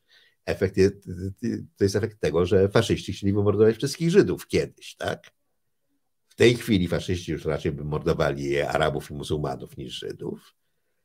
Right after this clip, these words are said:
E, zagrożenie dla Izraela nie jest faszystowskie, więc w Izraelu odtwarza się pełne spektrum poglądów politycznych, tak jak w innych demokracjach, z faszystami włącznie, ale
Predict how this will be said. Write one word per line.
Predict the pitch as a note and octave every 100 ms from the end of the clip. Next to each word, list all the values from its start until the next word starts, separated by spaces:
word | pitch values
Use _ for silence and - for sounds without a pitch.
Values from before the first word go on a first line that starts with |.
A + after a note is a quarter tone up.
| _
E, | D#2+ D#2+ E2
zagrożenie | A2 F#2+ G2+ G#2+ F#2+ F2
dla | E2
Izraela | D#2 D2+ D#2 D2 D2+
nie | D2+ D#2
jest | C#2+ -
faszystowskie, | - - - C#2 - - - -
więc | F#3 F#3 G3+ G#3+ - _ _ -
w |
Izraelu | G3+ G#2+ -
odtwarza | - F#3+ - A#2 F2+ E2+ F#2
się | -
pełne | - A2 G#2+ F#2 E2+
spektrum | - F2 D#2+ - E2 D2+ - _ _ -
poglądów | E2 E2+ E2 D#2 -
politycznych, | E2 D#2 E2 - D2
tak | D2 C#2+
jak | D2 C#2
w | E2+
innych | F#2+ D2 C2+
demokracjach, | D#2 D2 - - - E3
z | -
faszystami | F3+ F3 F3 F#3 D3+
włącznie, | D2+ - - - -
ale | F2 -